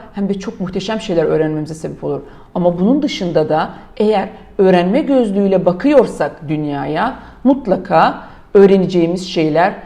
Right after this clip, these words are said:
etrafımızda uçuşmaktadır. Ne kadarını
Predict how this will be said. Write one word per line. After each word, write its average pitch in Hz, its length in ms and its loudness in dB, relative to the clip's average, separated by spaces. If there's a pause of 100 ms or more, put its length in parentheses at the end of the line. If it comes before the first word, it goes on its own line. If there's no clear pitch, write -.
(240)
etrafımızda 175 600 0
uçuşmaktadır. 160 960 -6 (340)
Ne 233 260 2
kadarını 170 600 2